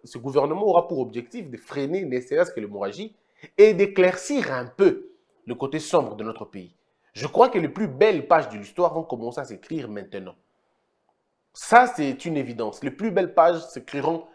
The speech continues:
maintenant, avec beaucoup plus de confiance, avec beaucoup plus de conscience. Je pense qu'on pourra arriver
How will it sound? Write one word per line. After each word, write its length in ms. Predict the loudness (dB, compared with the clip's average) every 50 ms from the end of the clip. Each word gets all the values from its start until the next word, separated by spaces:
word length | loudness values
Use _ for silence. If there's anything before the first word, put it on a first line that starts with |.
| _ -10
maintenant, 460 | -8 -6 -6 -8 -8 -10 -10 -8 -4
avec 180 | -4 -4 -4 -6
beaucoup 340 | -8 -14 -12 -10 -8 -10 -10
plus 220 | -8 -8 -10 -8
de 80 | -8 -10
confiance, 480 | -10 -10 -10 -8 -6 -4 -4 -4 -6 -10 -20 -14 -8 -4
avec 160 | -2 -2 -2
beaucoup 260 | 0 2 0 0 0
plus 220 | -2 -10 -10 -10 -10
de 60 | -10
conscience. 440 | -10 -10 -10 -8 -6 -6 -6 -6 -8 -12
Je 140 | -12 -12 -12
pense 460 | -6 _ 2 2 2 2 -2 -8 -18 _ _ _ _
qu'on 140 | -8 -8 -6
pourra 220 | -2 0 2 2
arriver 440 | 2 0 -4 -8 -8 -8 -8 -8 -12